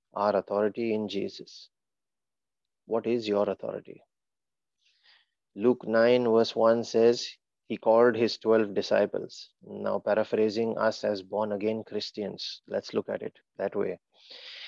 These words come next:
"He called them together and gave them power and authority over all demons," not some,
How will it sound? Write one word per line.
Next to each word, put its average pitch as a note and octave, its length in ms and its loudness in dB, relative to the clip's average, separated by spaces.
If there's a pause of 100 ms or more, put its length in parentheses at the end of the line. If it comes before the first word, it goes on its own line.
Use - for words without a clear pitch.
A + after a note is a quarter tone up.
(140)
"He A2 120 -2
called C3 360 6
them B2+ 240 6
together A2+ 480 4
and G#2+ 320 0
gave A#2 380 2
them A2+ 260 0 (100)
power A2 480 4 (540)
and G#2 180 -4
authority A2 720 0 (180)
over G#2+ 360 2 (220)
all A2+ 220 4 (140)
demons," G2 480 -4
not A2+ 180 -6
some, - 320 -4